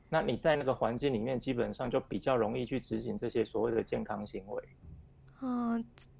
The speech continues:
Speaker 2: 真的耶，这让我想到一件事情，就是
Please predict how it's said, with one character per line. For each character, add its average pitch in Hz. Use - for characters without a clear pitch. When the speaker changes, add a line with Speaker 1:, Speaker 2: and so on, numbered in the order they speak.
Speaker 2:
真 294
的 294
耶， 226
这 302
让 339
我 247
想 220
到 262
一 254
件 262
事 262
情， 220
就 254
是 277